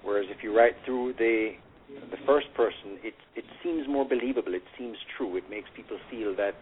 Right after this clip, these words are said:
this is a story that actually happens. It feels like it's a bit of a memoir in somebody's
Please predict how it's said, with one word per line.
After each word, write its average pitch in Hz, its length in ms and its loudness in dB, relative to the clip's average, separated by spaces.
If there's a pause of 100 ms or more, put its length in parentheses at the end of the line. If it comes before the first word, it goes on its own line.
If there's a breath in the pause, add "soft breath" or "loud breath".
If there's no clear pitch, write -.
(120)
this 98 120 -14
is 104 180 -12
a 104 80 -6 (100)
story 95 240 -2
that 92 220 -6
actually 92 400 -6
happens. 92 420 -8 (120)
It 87 100 -14 (140)
feels 95 220 -10
like 95 200 -2
it's - 160 -8
a 92 80 -4
bit 92 140 -6
of 95 100 -6
a 92 80 -8
memoir 95 640 -2
in 90 280 -10
somebody's 87 380 -6